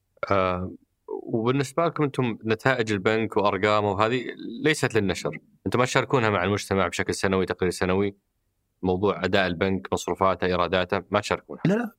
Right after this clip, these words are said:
Speaker 2: بالعكس، موجودة في، في الحسابات الختامية.
Speaker 1: بس هل هي م-، منشورة للمجتمع؟
Speaker 2: نعم، صحيح، هي.
Speaker 1: وين، وين، وين نلقاها؟
Speaker 2: في موقع البنك.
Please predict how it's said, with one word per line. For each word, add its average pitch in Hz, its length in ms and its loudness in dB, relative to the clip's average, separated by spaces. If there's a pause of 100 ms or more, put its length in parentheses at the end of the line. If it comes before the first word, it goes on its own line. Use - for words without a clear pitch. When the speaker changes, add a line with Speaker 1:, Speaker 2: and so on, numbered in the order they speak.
(140)
Speaker 2:
بالعكس، 190 360 -2
موجودة 165 480 0
في، 110 440 -4
في - 60 -10
الحسابات - 360 0
الختامية. 113 480 -2 (480)
Speaker 1:
بس - 180 0
هل 117 120 2
هي 123 80 4
م-، 113 160 0
منشورة 110 680 2
للمجتمع؟ 104 440 2
Speaker 2:
نعم، 107 120 -2
صحيح، 127 400 -2
هي. 113 80 -2
Speaker 1:
وين، 123 200 4
وين، 127 320 2
وين 120 160 2
نلقاها؟ 95 380 2
Speaker 2:
في 190 60 4
موقع 214 260 2
البنك. 120 380 -4